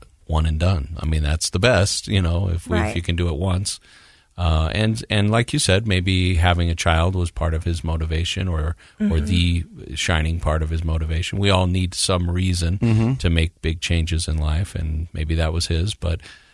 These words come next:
Speaker 1: um, I, I, I don't know how I feel about telling people, you know, eighty percent you're gonna fail.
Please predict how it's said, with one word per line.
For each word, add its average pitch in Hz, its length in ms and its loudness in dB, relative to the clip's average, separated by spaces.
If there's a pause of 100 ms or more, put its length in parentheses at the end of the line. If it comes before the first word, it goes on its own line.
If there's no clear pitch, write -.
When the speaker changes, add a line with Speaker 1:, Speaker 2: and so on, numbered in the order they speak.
(220)
Speaker 1:
um, 80 600 -2 (800)
I, 92 220 -2
I, 90 260 -2 (640)
I 123 100 0
don't 127 140 2
know 113 100 4
how 104 100 6
I 98 80 6
feel 104 180 4
about 90 220 4
telling 90 260 2
people, 87 300 2
you 85 100 2
know, 82 180 2
eighty 92 260 2
percent 85 400 0
you're 80 120 -2
gonna 82 180 0
fail. 85 540 2